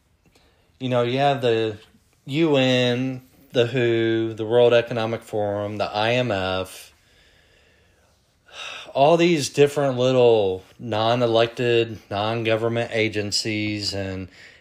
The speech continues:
and groups who are trying to figure out how can we overthrow America and take away the guns and get these people in fema camps?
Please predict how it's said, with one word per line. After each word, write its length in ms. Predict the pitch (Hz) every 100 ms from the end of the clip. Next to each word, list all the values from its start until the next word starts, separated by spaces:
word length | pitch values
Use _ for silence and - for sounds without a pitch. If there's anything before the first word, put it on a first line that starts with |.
| _
and 240 | 110 107
groups 880 | 104 110 120 113 101 - - - - -
who 240 | 113 104
are 320 | 98 95 95 90
trying 400 | - 151 165 165
to 60 | 143
figure 340 | 139 117 110
out 420 | 107 104 101 - - _ - - _ _ _ _ _ _ -
how 320 | 151 165 180
can 280 | 175 - 151
we 200 | 143 143
overthrow 640 | 123 123 127 117 123 120 110
America 840 | 101 104 107 104 107 98 95 98
and 720 | 110 98 98 98 98 98 104 - _
take 260 | - 139 139
away 300 | 117 117 117
the 140 | 104
guns 720 | 95 104 104 104 101 101 95
and 680 | - 107 98 98 98 95 101 -
get 160 | 113 117
these 200 | 113 104
people 520 | - 110 104 101 101
in 480 | - 101 95 95 92
fema 320 | - 107 92
camps? 560 | - 101 85 - -